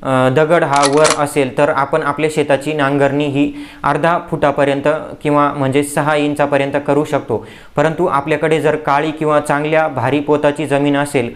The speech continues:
तर आपण आपल्या शेताची नांगरणी करताना एक फुटापर्यंत, अ, शेताची नांगरणी करू शकतो. जास्त खोलपर्यंत नांगरणी केल्यास आपल्या शेतामध्ये जे आपण, अ, पिकांसाठी, अ, खतं व-, यावर्षी टाकलेले असतात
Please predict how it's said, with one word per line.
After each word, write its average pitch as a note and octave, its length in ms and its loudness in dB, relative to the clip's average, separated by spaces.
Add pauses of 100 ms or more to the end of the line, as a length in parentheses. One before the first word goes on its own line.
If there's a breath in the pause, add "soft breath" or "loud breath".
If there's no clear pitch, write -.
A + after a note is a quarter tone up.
(360 loud breath)
तर D#3 100 2
आपण D3 400 0
आपल्या D3 400 0
शेताची C#3+ 360 0
नांगरणी C#3+ 440 0
करताना C#3 500 -4 (320 loud breath)
एक D#3+ 280 -2
फुटापर्यंत, C#3+ 600 0 (300)
अ, B2+ 340 -2
शेताची C#3 340 0
नांगरणी C#3 460 0
करू C#3+ 200 0
शकतो. B2+ 480 -4 (520 loud breath)
जास्त D#3+ 320 0 (220)
खोलपर्यंत D#3+ 640 2
नांगरणी D3+ 460 2
केल्यास D3+ 420 0 (360 loud breath)
आपल्या E3+ 320 0
शेतामध्ये D3+ 680 0
जे D#3 400 0
आपण, D3+ 280 0
अ, C#3+ 300 0
पिकांसाठी, D3+ 840 -2 (260 loud breath)
अ, C3+ 340 2
खतं E3+ 240 2
व-, D3+ 300 2
यावर्षी C#3+ 600 2
टाकलेले D3 440 2
असतात C3+ 320 -2